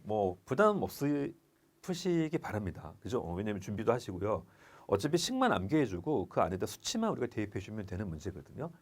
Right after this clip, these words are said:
그러니까 위험물 제조소 등의 펌프를 이용한 가압 송수 장치를 사용하는 옥내 소화전을 설치하는 경우 펌프와 전향정은 몇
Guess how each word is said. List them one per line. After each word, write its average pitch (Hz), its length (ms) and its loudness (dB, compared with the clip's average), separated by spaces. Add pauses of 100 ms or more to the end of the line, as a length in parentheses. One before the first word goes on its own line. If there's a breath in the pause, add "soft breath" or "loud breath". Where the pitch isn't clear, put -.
(420 soft breath)
그러니까 101 240 2
위험물 185 380 8
제조소 135 460 0
등의 101 340 -2
펌프를 190 480 2
이용한 110 500 0
가압 92 360 0
송수 170 420 -4
장치를 139 500 -2
사용하는 117 560 -2 (360 soft breath)
옥내 127 720 2
소화전을 160 720 4
설치하는 120 460 -4
경우 73 280 -12 (1900 loud breath)
펌프와 147 640 4
전향정은 127 880 -2 (360)
몇 139 260 4